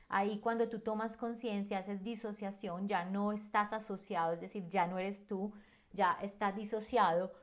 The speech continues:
Dos, escoger una emoción de esas que te conté en la supervivencia y desmo-, desmemorizarla.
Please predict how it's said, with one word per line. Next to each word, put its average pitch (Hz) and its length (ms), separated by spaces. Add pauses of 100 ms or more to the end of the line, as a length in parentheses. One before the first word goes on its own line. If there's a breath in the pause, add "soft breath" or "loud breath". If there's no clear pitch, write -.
(140 loud breath)
Dos, 214 480
escoger 214 540
una 262 380
emoción 208 800
de 202 200
esas 226 260
que 254 100
te 226 160
conté 196 300
en 175 80
la 180 100
supervivencia 180 920
y 233 140
desmo-, 226 580
desmemorizarla. 233 1080